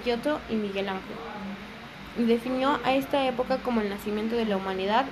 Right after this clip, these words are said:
y de la conciencia moderna tras un largo periodo de decadencia. El Renacimiento italiano fue sobre todo un fenómeno urbano, un producto de las ciudades que florecieron en el centro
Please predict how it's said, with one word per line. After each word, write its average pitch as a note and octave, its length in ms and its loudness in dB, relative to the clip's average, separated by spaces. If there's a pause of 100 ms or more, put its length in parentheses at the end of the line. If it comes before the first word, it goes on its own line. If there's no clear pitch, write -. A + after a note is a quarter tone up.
y - 20 0
de A3+ 120 4
la G3+ 100 2
conciencia A3+ 600 0
moderna A#3 560 0 (340)
tras A3 200 0
un B3+ 100 2
largo B3 240 6
periodo A3 420 2
de A#3 120 4
decadencia. F#3 600 -2 (1800)
El B3+ 160 12
Renacimiento C#4+ 680 12
italiano A#3 760 10
fue B3+ 180 8
sobre B3 280 8
todo A3+ 320 10
un A#3+ 160 10
fenómeno C4 420 10
urbano, G#3 480 10 (340)
un B3 120 10
producto C4 420 8
de B3 100 12
las G3 140 10
ciudades G3+ 360 12
que G#3+ 100 2
florecieron G3+ 540 8
en F#3+ 160 8
el F3+ 140 4
centro A#3+ 420 8